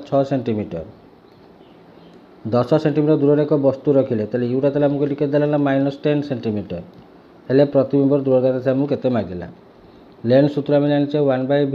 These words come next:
minus one by U is equal to one by F। ତାହେଲେ ୱାନ୍ by V is equal to one by F plus one by U is equal to one by F ଟା କେତେ ହେଲା, ଛଅ plus one by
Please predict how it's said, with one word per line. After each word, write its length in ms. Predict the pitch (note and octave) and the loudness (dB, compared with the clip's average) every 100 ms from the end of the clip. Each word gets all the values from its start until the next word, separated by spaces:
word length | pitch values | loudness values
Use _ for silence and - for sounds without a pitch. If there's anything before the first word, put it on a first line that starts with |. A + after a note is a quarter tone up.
| C#3+ | 2
minus 380 | D3 C#3 C3+ C3+ C3+ | 2 2 0 0 -2
one 200 | B2 B2 | -2 0
by 140 | C#3 | 0
U 240 | C#3 C3+ C#3+ D3 | 2 2 2 2
is 80 | B2+ B2+ | 0 -2
equal 180 | C3 C3+ | -2 0
to 60 | C#3+ C3 | 2 2
one 120 | A2 G#2+ | 0 0
by 140 | A2 A#2 C3 G#2+ | -2 2 2 0
F। 40 | - - - - - - - - - - - - - - - - - - - - - - - - - | -6 -20 -20 -20 -20 -20 -20 -20 -20 -20 -20 -20 -20 -20 -20 -20 -20 -20 -20 -20 -20 -20 -20 -20 -6
ତାହେଲେ 200 | A2+ A2+ A2+ | -2 2 4
ୱାନ୍ 180 | A2+ A2+ | 2 2
by 140 | C3 C#3 C3+ | 2 2 2
V 20 | C#3+ C#3+ C#3+ | 0 0 -2
is 80 | C#3 | -2
equal 180 | C#3 C#3+ C#3 | -2 -2 0
to 60 | D3 C#3 C3+ | 0 0 0
one 140 | A2+ A#2+ | 0 0
by 160 | C3+ C#3 C3+ C#3+ | 0 0 2 2
F 40 | C#3+ - - | 0 -6 -2
plus 280 | C3+ C#3+ C#3+ | 2 2 0
one 200 | A#2+ A2 A2+ | -2 -2 -2
by 160 | A#2+ A#2+ - C3+ | -2 -2 -2 0
U 60 | C3+ F#2+ - - - - _ _ | 0 0 -8 -20 -20 -20 _ _
is 160 | G#2+ A2+ | -8 -4
equal 220 | B2 B2+ | 0 0
to 80 | A#2 | 0
one 280 | A2+ A#2 A#2+ | 0 0 0
by 120 | C#3 C#3+ C3 C3+ | 2 2 0 -2
F 60 | C3+ | -2
ଟା 60 | C#3 | -2
କେତେ 180 | C#3+ C3 | -2 0
ହେଲା, 140 | A2+ A2 - | -2 -4 -2
ଛଅ 200 | C#3+ D3 D#3 - - - - - - - _ _ - | 0 2 0 -8 -20 -20 -20 -20 -20 -20 _ _ -10
plus 320 | C3 C3+ B2 - - - - - - - | 0 2 2 -2 -12 -20 -20 -20 -20 -14
one 280 | A2+ B2 C3+ C3+ | -4 0 0 2
by 100 | B2 | 0